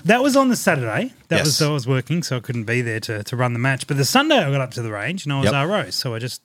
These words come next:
Speaker 1: R O'd the day.
Speaker 2: Fantastic.
Speaker 1: However, someone else shot the match that
Speaker 2: Oh,
Speaker 1: day.
Speaker 2: no.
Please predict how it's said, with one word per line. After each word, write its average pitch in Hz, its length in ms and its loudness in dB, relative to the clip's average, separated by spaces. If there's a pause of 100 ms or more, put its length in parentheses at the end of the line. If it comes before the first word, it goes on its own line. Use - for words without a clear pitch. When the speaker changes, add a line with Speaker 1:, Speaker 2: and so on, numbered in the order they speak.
(120)
Speaker 1:
R 123 180 -6
O'd 117 120 -8
the 101 80 -14
day. 92 240 -12
Speaker 2:
Fantastic. - 500 -6 (180)
Speaker 1:
However, 208 720 2 (640)
someone 277 320 4
else 254 180 2
shot 143 280 0
the 113 60 -8
match 98 380 -8
that 117 120 -4
Speaker 2:
Oh, 85 260 -2
Speaker 1:
day. 82 60 -6
Speaker 2:
no. 87 300 -2